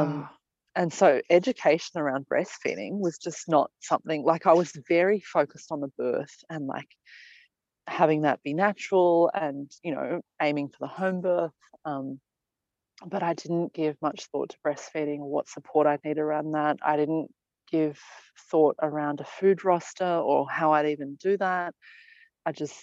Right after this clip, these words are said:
thought that I could still manage doing everything. I think I, I went shopping in Bondi Junction, Harris Farm basement, when she was about two weeks old with her strapped on. <laughs>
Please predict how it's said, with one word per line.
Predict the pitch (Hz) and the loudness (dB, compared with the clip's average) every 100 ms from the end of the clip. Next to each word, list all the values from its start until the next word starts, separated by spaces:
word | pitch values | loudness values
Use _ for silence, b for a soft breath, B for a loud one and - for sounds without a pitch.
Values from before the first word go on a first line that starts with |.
| - _ _ _ | -20 _ _ _
thought | 143 - | -2 -2
that | 147 | -4
I | 139 - | -6 -10
could | - | -20
still | - 143 135 131 143 | -8 -6 -6 -10 -8
manage | 131 143 - | -6 -6 -10
doing | 143 139 | -12 -10
everything. | 139 143 - 143 143 147 _ _ | -10 -12 -14 -12 -12 -14 _ _
I | 156 | -12
think | - 170 175 | -6 -4 0
I, | 156 - _ - | -2 -2 _ -16
I | 151 | -8
went | 151 - | -8 -8
shopping | - 147 - 143 156 165 _ | -6 -6 -6 -10 -10 -14 _
in | 151 | -10
Bondi | 160 151 151 147 | -6 -4 -4 -4
Junction, | 151 151 - 165 156 - - | -4 -4 -10 -12 -12 -14 -6
Harris | 156 160 - | -4 -4 -4
Farm | - - 160 | -4 -4 0
basement, | 151 170 - 175 151 - _ _ 190 | 0 0 -2 -6 -6 -6 _ _ 0
when | 165 | 0
she | 170 170 | 2 0
was | 160 | 2
about | 151 143 | 2 2
two | - 165 | 0 2
weeks | 160 131 - | 4 2 4
old | 156 151 | 2 6
with | 180 190 - | 8 8 6
her | 151 180 - | 2 2 -4
strapped | - 190 - - | 2 2 4 2
on. | 139 196 | 2 0
<laughs> | - | -2